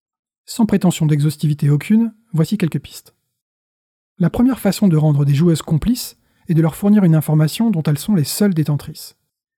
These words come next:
Les jeux à identité cachée, par équipe, en sont le parfait exemple.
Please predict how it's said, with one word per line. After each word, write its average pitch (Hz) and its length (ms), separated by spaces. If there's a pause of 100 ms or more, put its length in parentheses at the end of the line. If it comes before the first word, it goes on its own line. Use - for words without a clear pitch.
(220)
Les 147 160
jeux 170 220
à - 20
identité 147 400
cachée, 160 380
par 254 140
équipe, 220 280 (300)
en 151 100
sont 190 160
le 165 60
parfait - 260
exemple. 143 460